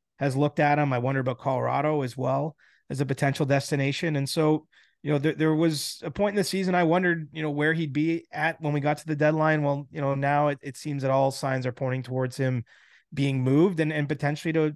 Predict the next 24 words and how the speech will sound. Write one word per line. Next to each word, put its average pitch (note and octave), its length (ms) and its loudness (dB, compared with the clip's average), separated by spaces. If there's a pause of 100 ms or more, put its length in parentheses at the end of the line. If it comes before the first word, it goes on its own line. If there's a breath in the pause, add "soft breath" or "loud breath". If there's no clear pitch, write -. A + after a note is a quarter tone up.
to D3+ 140 -4
one C#3 220 0
of C#3+ 80 -2
the, C#3+ 100 0
the C3 200 -8
big C#3+ 180 0
contenders. C3+ 640 -2
I B2+ 60 -6
mean, B2+ 320 -4 (420 soft breath)
uh, - 60 -16 (160)
it B2 160 -4
probably D3+ 460 4
happens C#3 460 0
after C#3+ 400 0
the D3+ 80 0
Meier C#3+ 280 2
domino C#3+ 400 -2
falls. D3+ 500 -4
You D3 80 -6
know, C3 60 -2
it B2+ 80 -8
still C#3+ 220 -4
seems C#3+ 300 -4
like C3 300 0